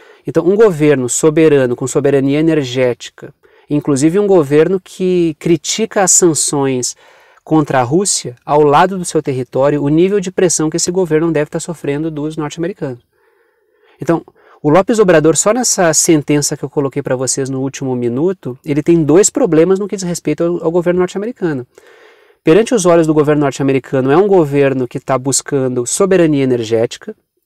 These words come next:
e perante os olhos do governo norte-americano, é um governo que critica as sanções contra a Rússia. Então, tem dois problemas no governo do López Obrador. Fora vários outros. O López Obrador tem tentado estimular os países da América Latina a se,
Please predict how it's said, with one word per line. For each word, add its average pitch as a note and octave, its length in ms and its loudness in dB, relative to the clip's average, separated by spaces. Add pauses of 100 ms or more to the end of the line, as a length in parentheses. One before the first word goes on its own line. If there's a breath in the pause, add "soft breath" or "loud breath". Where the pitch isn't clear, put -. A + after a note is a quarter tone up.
(460)
e D3+ 60 -8
perante F3+ 480 2
os D3 100 -2
olhos D3 220 2
do C#3+ 80 -4
governo C#3 320 -2
norte-americano, C3 580 -2
é E3 40 0
um E3 40 0
governo D3+ 300 0
que - 100 -18
critica G3 440 -2
as - 60 -2
sanções F3 360 0
contra G#3 240 -8
a - 20 -8
Rússia. D#3 400 -6 (720)
Então, D3 180 -4
tem D#3 140 2
dois F#3 200 4
problemas E3 420 2
no C#3+ 60 -4
governo C3+ 340 -4
do C3 100 -8
López C3+ 260 -10
Obrador. C3 340 -6 (720 soft breath)
Fora A3 280 2
vários G3+ 320 2
outros. D3+ 400 0 (640 soft breath)
O C#3+ 60 -6
López F3+ 260 2
Obrador F3+ 300 4
tem G#3 160 -4
tentado E3+ 680 0
estimular D#3 640 2
os D3 140 -2
países C#3 360 -2
da C3+ 120 -2
América C3 340 -4
Latina D#3+ 560 0
a D3 160 0
se, D3+ 800 -2